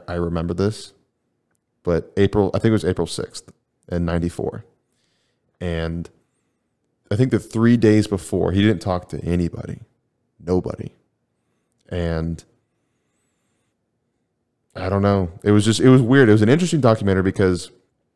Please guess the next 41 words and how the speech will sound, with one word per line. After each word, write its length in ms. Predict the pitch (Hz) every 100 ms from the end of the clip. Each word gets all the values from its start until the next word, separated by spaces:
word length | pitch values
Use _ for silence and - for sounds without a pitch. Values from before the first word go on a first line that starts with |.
| _ _ -
what 180 | - 107
happened, 380 | 104 107 113 101
it 80 | 95
was, 260 | 98 101 -
it 80 |
was 180 | 104 98
told 300 | - 107 120
from 120 | 131
the 60 | 110
perspective 500 | - 95 98 95 87
of 100 | 87
a 20 |
private 280 | - 95 101
investigator 880 | 90 87 90 90 82 80 82 82 101 _ _ -
who 80 | 107
was 140 | 98 -
hired 580 | - 107 110 104 95 85
by 540 | 92 87 82 82 85 87 _ _ _ _ _ _ _
Courtney 240 | 110 87
Love, 400 | 82 78 - - _ _ _
who 80 | 95
was 180 | 87 87
his 280 | 82 80 -
wife 300 | 90 87 -
at 40 |
the 60 | -
time. 320 | - - - _ _ _ _ _ _ _ _ _ _ _ -
And 500 | 90 85 85 82 -
she 240 | - - 123
hired 300 | 113 117 107
him 100 | 95
to 60 | 90
figure 360 | - 104 101
out 180 | 92 92
where 420 | 87 87 95 92
he 240 | 92 87 82
is, 380 | 104 95 87 -
'cause 160 | 92
he 80 | 98
did, 200 | 92 87
he, 200 | 101 101